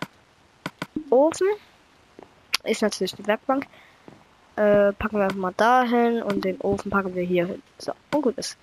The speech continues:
Nehmen wir uns hier noch Kohle und legen die da rein. Äh, so.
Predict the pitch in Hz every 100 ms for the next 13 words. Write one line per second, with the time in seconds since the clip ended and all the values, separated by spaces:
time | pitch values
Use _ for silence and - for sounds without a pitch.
0 | _ 311 285 277 _ _ - - - 208
1 | 208 202 196 - 202 190 185 - - -
2 | - - - _ _ _ _ _ _ _
3 | - 311 285 277 - - - - - -
4 | - 294 330 269 240 262 185 226 226 226
5 | - - _ _ 202 220 226 247 269 240
6 | 220 208 220 285 330 339 330 330 320 _
7 | - - - - - - _ _ _ _
8 | _ _ _ _ - - _ _ _ _
9 | _ _ _ _ - _ _ _ _ -
10 | 208 202 92 76 62 62 57 53 53 50
11 | 50 50 52 53 - - - - 214 208
12 | 233 240